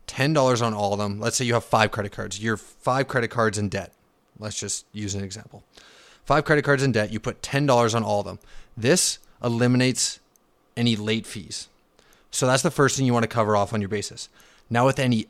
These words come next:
excess cash, you wanna go to the highest interest one and you wanna put as much of your cash towards that one, 'cause that one's gonna fuck you the most. Even if it's, like, twenty percent to eighteen percent on your next one,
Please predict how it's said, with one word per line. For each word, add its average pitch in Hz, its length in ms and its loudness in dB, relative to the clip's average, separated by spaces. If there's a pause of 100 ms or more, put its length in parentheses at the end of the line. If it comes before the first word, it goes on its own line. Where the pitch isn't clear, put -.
excess 147 440 -2
cash, 101 500 -8
you 117 140 -4
wanna 120 200 0
go 120 100 0
to 113 60 -2
the 107 100 -2
highest 151 460 0
interest 117 400 -6
one 110 220 -4 (480)
and 117 120 -2
you 113 120 0
wanna 113 200 0
put - 200 -4
as 104 240 -4
much 123 560 0 (480)
of 131 120 -2
your 143 100 -2
cash 117 360 0
towards 110 340 -2
that 104 220 0
one, 95 140 -14 (260)
'cause 104 160 -4
that 127 180 4
one's 147 140 -2
gonna 135 160 -2
fuck 127 320 -4
you 120 60 -6
the 107 80 -2
most. 104 480 -4 (460)
Even 165 320 4
if 139 200 0
it's, 131 280 0
like, 107 260 -2 (420)
twenty 135 260 0
percent 123 500 -2
to 101 300 -4 (220)
eighteen 123 420 0
percent 110 280 0
on 104 100 2
your 104 100 2
next 104 220 -2
one, 101 140 -6